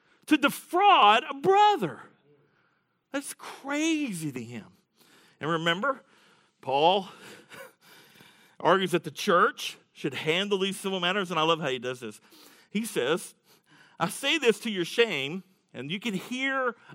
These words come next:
I believe, the sarcasm dripping from his letter, because earlier he was dealing with the arrogance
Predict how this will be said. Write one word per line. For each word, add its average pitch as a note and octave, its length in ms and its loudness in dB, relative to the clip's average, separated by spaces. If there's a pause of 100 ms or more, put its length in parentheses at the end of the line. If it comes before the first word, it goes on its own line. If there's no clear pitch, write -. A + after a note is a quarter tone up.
(120)
I A#3 220 8
believe, G#3 380 4
the D#3+ 100 0
sarcasm E3+ 1160 2
dripping F3+ 380 -4
from D#3 180 -6
his D3+ 340 -2 (220)
letter, C#3+ 280 4
because E3+ 640 4 (340)
earlier C#4+ 460 6
he A3 180 2
was F3+ 200 -4
dealing A#3 360 4
with G3+ 140 4
the F3 220 -4
arrogance G#3 640 4